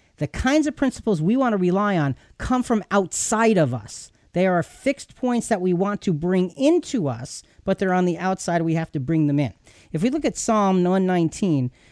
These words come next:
verses one oh five through one twelve, it's actually gonna help to define these four things: principles, pressures, preferences, and passions.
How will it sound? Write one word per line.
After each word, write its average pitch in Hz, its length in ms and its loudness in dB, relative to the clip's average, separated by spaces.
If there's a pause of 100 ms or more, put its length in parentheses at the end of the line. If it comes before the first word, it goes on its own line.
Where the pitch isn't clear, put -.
verses 165 360 0
one 185 160 2
oh 175 100 2
five 175 320 0
through 165 140 -2
one 156 240 2
twelve, 147 480 -2 (200)
it's - 140 -2
actually 285 320 -2
gonna 214 220 0
help 214 240 0
to - 120 -8
define 160 640 -2
these 175 280 -2
four 160 260 -4
things: 139 320 -2
principles, 170 460 -4
pressures, 151 400 -6
preferences, 139 560 -4
and 123 100 -8
passions. 143 540 -8